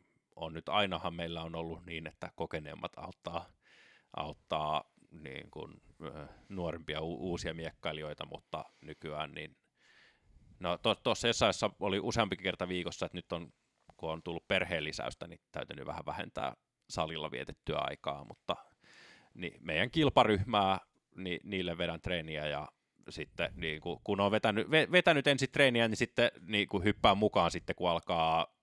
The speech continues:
alkaa ottelut, että niin kuin sitten mukaan miekkailemaan, että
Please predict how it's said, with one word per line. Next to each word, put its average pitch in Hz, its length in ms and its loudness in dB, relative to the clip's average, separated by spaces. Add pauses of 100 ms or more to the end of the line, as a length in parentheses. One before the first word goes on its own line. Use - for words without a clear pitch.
(100)
alkaa 87 420 0
ottelut, 87 520 -2
että - 280 -12 (320)
niin - 360 -20
kuin - 160 -20 (160)
sitten - 380 -20
mukaan - 420 -10
miekkailemaan, - 680 -16
että - 220 -20